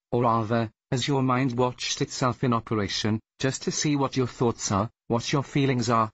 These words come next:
how you look at the trees, at the flowers, at the birds, at people, how you respond to a suggestion or react to a new idea? Have you ever done this? If you have not, you are missing a great deal.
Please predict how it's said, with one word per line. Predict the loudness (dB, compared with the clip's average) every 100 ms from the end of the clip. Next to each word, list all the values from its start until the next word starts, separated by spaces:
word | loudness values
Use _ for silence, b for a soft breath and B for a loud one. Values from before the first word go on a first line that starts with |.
| _
how | _ 0
you | 2
look | 2 0 -2
at | -4
the | -6
trees, | 0 0 0 -4 -14 _
at | -6
the | -6
flowers, | -4 -2 0 2 0 -2 -8 _ -8
at | -4
the | -4
birds, | -2 -2 -2 -4 -14 _ _
at | -8 -2
people, | -4 -2 -4 -4 -6 _
how | -2 0
you | 2
respond | 2 -2 0 0 0
to | 0 -2
a |
suggestion | -2 -4 0 0 -2 -2 2 4
or | 4 2
react | 0 -4 -8
to | -4 0
a |
new | 2 2 0
idea? | -2 -2 -4 -6 -12 _ _ _ _ _ _
Have | -4 0
you | 0
ever | 0 0
done | 0 2 2
this? | 0 -2 -10 _ _ _
If | -6 0
you | 0
have | 2 2
not, | 2 0 -6 -18 _ -2
you | 2 2
are |
missing | 2 0 -2 -2
a | 0
great | 0 -2 -4 -2
deal. | 0 0